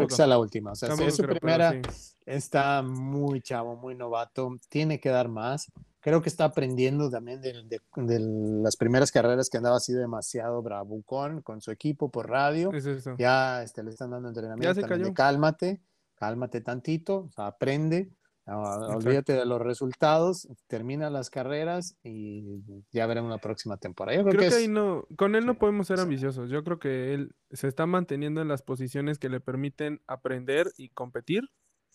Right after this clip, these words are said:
Speaker 1: las dos al mismo tiempo, sin arriesgar demasiado. Entonces,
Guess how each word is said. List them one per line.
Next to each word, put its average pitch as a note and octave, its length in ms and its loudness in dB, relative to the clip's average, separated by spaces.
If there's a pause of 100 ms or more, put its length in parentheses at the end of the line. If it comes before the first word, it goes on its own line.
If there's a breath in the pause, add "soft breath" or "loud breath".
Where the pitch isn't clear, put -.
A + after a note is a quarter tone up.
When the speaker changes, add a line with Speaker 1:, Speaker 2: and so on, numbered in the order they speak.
(120)
Speaker 1:
las B2+ 240 2
dos D#3+ 180 2
al D#3+ 120 2
mismo C#3+ 260 -2
tiempo, C#3 460 -2
sin D3+ 300 -2
arriesgar C3 460 0
demasiado. C3 540 0
Entonces, C#3 500 0